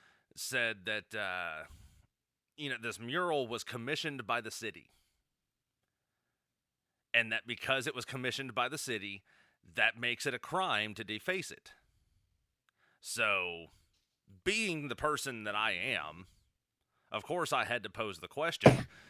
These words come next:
to this individual. "So based on your argument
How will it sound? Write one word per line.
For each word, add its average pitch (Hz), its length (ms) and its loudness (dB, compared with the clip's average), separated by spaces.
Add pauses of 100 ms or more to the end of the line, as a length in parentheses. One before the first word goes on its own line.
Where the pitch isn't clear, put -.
(840)
to 135 80 -6
this 113 200 0
individual. 104 560 -4
"So 120 180 -2
based 131 400 0
on 139 220 0
your 127 240 -4
argument 101 680 -6